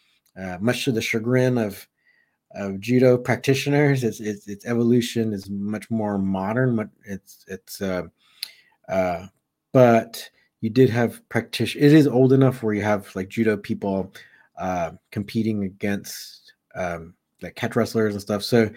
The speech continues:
you do get an additional layer of mixing and stuff later on,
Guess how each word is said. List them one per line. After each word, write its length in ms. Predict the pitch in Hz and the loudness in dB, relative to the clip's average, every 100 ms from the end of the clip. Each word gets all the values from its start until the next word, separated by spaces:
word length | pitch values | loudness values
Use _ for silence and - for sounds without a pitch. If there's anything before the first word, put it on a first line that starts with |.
| - - - - | -12 -20 -6 -2
you 80 | |
do 260 | 120 139 139 | 2 8 8
get 320 | 135 123 - _ _ _ _ _ _ _ - | 8 4 0 _ _ _ _ _ _ _ -4
an 140 | 110 | 0
additional 600 | 101 104 135 135 127 110 | 0 4 4 4 2 2
layer 340 | 104 107 110 107 | 2 4 4 2
of 180 | 98 | 0
mixing 640 | 107 117 - 123 123 131 - - | -2 -2 -2 -2 -2 -4 -12 -12
and 80 | 101 | -8
stuff 200 | 110 95 | -6 -4
later 480 | 101 104 104 95 87 | 0 0 0 -2 -2
on, 280 | 92 82 | -4 -6